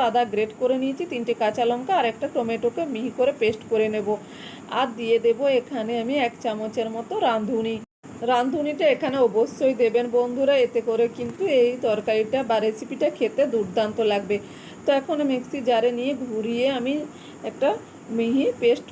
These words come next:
বানিয়ে নিয়েছি। মশলাটাকে বেটে আমি অল্প জল দিয়ে দিয়েছিলাম, যেহেতু খুব অল্প মশলা, জল ছাড়া কিন্তু এটা বাটা যাচ্ছিল না, তাই আমি অল্প জল দিয়ে দিয়েছিলাম। এখন মশলাটা বেটে একটা বাটিয়ে রেখে দিয়েছি। আর এইদিকে দেখুন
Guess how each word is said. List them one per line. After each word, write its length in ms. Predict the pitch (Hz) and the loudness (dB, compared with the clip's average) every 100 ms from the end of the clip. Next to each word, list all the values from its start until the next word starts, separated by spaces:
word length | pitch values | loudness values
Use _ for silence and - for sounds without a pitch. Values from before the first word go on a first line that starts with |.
| 247 | -4
বানিয়ে 300 | 247 262 262 | -2 0 2
নিয়েছি। 300 | 262 269 262 311 | 2 0 0 -2
মশলাটাকে 540 | 247 262 226 226 233 233 208 | -2 0 0 0 0 -2 -2
বেটে 260 | 233 233 339 | -2 0 0
আমি 120 | 240 240 226 | 0 0 0
অল্প 140 | 233 254 214 | 2 2 4
জল 140 | 220 220 220 | 4 2 0
দিয়ে 140 | 233 233 | -2 -2
দিয়েছিলাম, 540 | 233 - 254 262 339 - - - - - | -4 -4 0 2 0 -2 -16 -18 -18 -4
যেহেতু 200 | 277 311 311 | -2 -2 0
খুব 120 | 320 262 | 2 4
অল্প 140 | 233 247 240 | 2 0 -2
মশলা, 280 | 233 247 269 294 | -2 -4 0 2
জল 140 | 247 214 247 | 2 0 0
ছাড়া 160 | 226 233 | -2 -2
কিন্তু 160 | 226 240 | -6 -2
এটা 100 | 254 226 | 0 0
বাটা 180 | 220 220 | 2 2
যাচ্ছিল 340 | 226 226 - 233 233 | 0 -2 -4 -4 -2
না, 60 | 285 | -2
তাই 140 | - 220 208 | 0 0 0
আমি 100 | 226 226 | -2 -4
অল্প 140 | 233 214 226 | -2 -2 2
জল 160 | 208 202 | 2 2
দিয়ে 140 | 202 208 | 0 -2
দিয়েছিলাম। 420 | 208 208 254 202 233 | -2 -2 -2 -2 -2
এখন 140 | 277 247 | -2 -2
মশলাটা 360 | 233 240 240 220 | 0 0 2 0
বেটে 180 | 214 262 | 0 -2
একটা 180 | 247 233 | -2 -2
বাটিয়ে 340 | 214 202 214 202 | -2 -2 -2 -2
রেখে 200 | 202 254 | -2 -4
দিয়েছি। 300 | 254 262 - 339 - - - - - | -4 -4 -2 -4 -4 -16 -16 -16 -4
আর 140 | 247 247 | 2 4
এইদিকে 360 | 240 277 285 | 4 2 -2
দেখুন 260 | 285 294 359 | 0 0 0